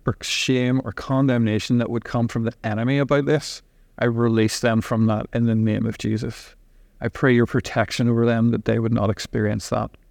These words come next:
Lord, your word says that you love a cheerful giver. And so, God, may we be free of the schemes of the enemy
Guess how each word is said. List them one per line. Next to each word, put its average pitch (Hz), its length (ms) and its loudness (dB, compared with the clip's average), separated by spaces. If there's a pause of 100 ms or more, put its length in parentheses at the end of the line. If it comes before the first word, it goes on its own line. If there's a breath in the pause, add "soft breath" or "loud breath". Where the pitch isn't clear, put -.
(1040)
Lord, 120 200 2
your 123 120 4
word 117 240 2
says 113 320 0
that 123 140 -6
you 117 160 0
love 113 200 2
a 113 60 -4
cheerful 113 460 -2
giver. 113 420 -2 (380)
And 113 100 -4
so, - 180 0
God, 113 240 2
may 117 200 2
we 117 160 2
be 117 140 0
free 127 420 2
of 123 160 0
the 117 120 -2
schemes 120 440 0
of 107 100 -2
the - 120 -6
enemy 110 420 -2